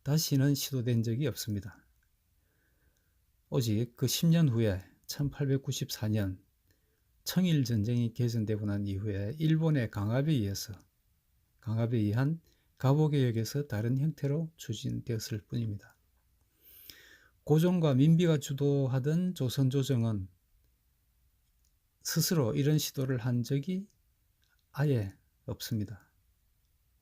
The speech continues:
그럼에도 불구하고 갑오개혁이 조선의 주도적인 개-, 개혁이라고 미화하는 역사기술을 볼 수 있는데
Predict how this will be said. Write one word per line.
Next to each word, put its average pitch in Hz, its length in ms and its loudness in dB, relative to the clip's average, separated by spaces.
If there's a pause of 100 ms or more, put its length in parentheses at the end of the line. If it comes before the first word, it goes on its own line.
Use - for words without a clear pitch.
(1800)
그럼에도 160 380 4
불구하고 139 600 2
갑오개혁이 135 880 0
조선의 123 640 0 (460)
주도적인 156 640 2
개-, 135 200 0 (880)
개혁이라고 107 800 2 (680)
미화하는 120 880 2 (540)
역사기술을 123 720 0
볼 123 140 -2
수 - 120 -6
있는데 107 420 -2